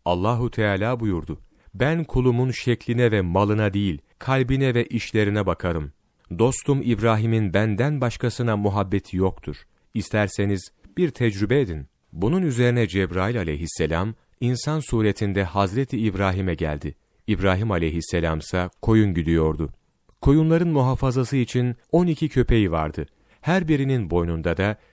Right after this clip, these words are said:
dünya malı olan altını tahkir için altından yapılmış birer tasma vardı.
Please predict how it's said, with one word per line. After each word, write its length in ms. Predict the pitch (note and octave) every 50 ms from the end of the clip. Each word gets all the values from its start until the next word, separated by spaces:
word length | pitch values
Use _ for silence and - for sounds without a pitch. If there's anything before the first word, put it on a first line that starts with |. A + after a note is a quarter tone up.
| _ _ -
dünya 380 | G#2 A#2+ B2+ A#2+ A2+ B2+ D3+ D#3
malı 240 | D3 C3 A#2 G#2+ A2
olan 400 | G#2 G2 G2 G#2+ G#2 G#2 G2 - -
altını 440 | - G#2 G#2 G2+ - - G#2+ G#2 F#2
tahkir 520 | - - G#2+ G2 F#2 E2 - - B2+ B2
için 400 | G2+ F2 - - - F2+ F#2 G2 - _ _ _ _
altından 580 | - B2 B2+ B2 - C3+ B2+ A2 A2 B2 C#3+ D3
yapılmış 580 | C3+ B2 - - A#2 A2 A2 A2+ G#2 - -
birer 240 | A2 G#2 G#2+ G#2+ G#2+
tasma 480 | - - - G#2 G2 - - G#2+ G2 E2
vardı. 320 | D#2 D2+ D2 D2 - -